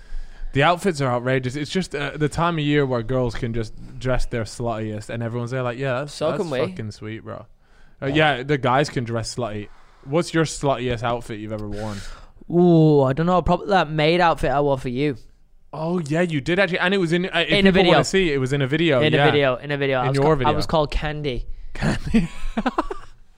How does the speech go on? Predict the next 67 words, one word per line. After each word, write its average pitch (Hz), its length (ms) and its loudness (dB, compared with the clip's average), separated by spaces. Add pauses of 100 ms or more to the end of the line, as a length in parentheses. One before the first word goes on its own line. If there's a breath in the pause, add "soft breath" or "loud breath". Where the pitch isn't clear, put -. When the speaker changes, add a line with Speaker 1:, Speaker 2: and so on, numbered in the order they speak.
(100)
Speaker 2:
And 143 100 -4
I 143 120 2
was 147 160 -4
a 139 40 -12
fucking - 420 -10
spice. 143 640 0
I 160 120 -2
Speaker 1:
You 220 40 2
Speaker 2:
actually 123 240 -2
Speaker 1:
were. 135 60 2
Speaker 2:
looked - 240 0
good 147 200 0
though, 131 220 0 (460 loud breath)
and 147 140 -4
I've 139 140 -2
recently 175 380 0
glowed 151 280 2
up 160 180 2
since 139 240 -6
then. 127 140 -4
So 135 140 -6
now 156 280 2
I 147 100 2
think 143 220 -8
I 131 60 -2
would 135 140 -2
actually 139 340 -6
look 131 200 -6
like 123 120 -10
a 127 40 -14
pen 127 360 -8
girl. 123 360 -6 (480 soft breath)
Speaker 1:
You 170 220 -2
would. 190 180 4
I, 131 120 4
I 180 180 4
would 196 120 6
actually 156 280 4
think 147 180 -2
you 135 160 -2
look 131 140 -4
really 135 380 2
good 123 180 -2
like 123 180 -2
that. 131 240 -2 (120)
You, 156 160 -4
you 156 240 -6
give 165 120 -6
me, 185 80 -2
like, 165 180 0
almost, 135 220 -6
like, 127 120 -4
a 120 40 -6
bit 127 120 -4
of 120 60 -4
Latina 135 460 -4
vibes. 117 120 -2
Speaker 2:
Yeah. 147 260 4
The 139 160 0
only 175 220 2
problem 165 260 0
is 151 160 2
I've 135 100 -6
got 120 140 0
a 113 80 -10
hairy 131 640 -2
ass. 110 480 -10